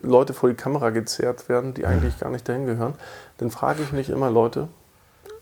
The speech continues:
Speaker 1: dass man zehn Minuten gucken, einfach mal runterzufahren, verstanden.
Speaker 2: Selbst
Speaker 1: Aber
Speaker 2: das schaffe ich nicht.
Speaker 1: stundenlang am Tag, da muss man einfach, dann ist irgendwas in der Erziehung falsch gelaufen, dann ist in der sozialen Konditionierung irgendwas falsch gelaufen.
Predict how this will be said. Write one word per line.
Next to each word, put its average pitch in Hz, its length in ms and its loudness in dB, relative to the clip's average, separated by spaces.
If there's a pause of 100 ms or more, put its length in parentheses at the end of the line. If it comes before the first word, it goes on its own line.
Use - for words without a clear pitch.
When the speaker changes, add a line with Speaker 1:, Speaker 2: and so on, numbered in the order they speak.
(160)
Speaker 1:
dass 123 180 0
man 120 140 2
zehn 139 200 0
Minuten 131 300 0
gucken, 139 300 0
einfach 123 260 -2
mal 120 80 -2
runterzufahren, 127 680 0
verstanden. 117 600 -2 (400)
Speaker 2:
Selbst - 280 -6
Speaker 1:
Aber 120 140 8
Speaker 2:
das 120 100 6
schaffe - 120 -4
ich - 80 0
nicht. 175 160 6
Speaker 1:
stundenlang 143 500 2 (300)
am 123 100 0
Tag, - 420 2 (720)
da - 80 -4
muss 151 120 2
man 156 120 0
einfach, 127 340 -2 (200)
dann 123 140 -4
ist 127 80 -4
irgendwas 139 360 0
in 135 60 -2
der 123 100 0
Erziehung 143 400 0
falsch - 300 -2
gelaufen, 170 380 0
dann 127 60 -2
ist 123 100 -4
in 131 100 -2
der 120 120 2
sozialen 123 520 -2
Konditionierung 131 800 -2
irgendwas 117 340 -6
falsch - 300 -4
gelaufen. 123 440 -2